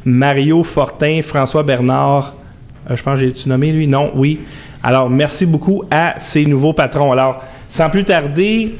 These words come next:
euh, je vous parle un petit peu du sujet parce que, et surtout c'est d'actualité, aujourd'hui, imaginez-vous donc que, euh, l'héritière, euh, Bronfman, donc Claire Bronfman,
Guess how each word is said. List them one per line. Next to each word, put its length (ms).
euh, 440
je 60
vous 100
parle 260
un 140
petit 240
peu 200
du 220
sujet 460
parce 340
que, 640
et 100
surtout 280
c'est 100
d'actualité, 720
aujourd'hui, 720
imaginez-vous 560
donc 480
que, 240
euh, 560
l'héritière, 920
euh, 180
Bronfman, 680
donc 340
Claire 580
Bronfman, 680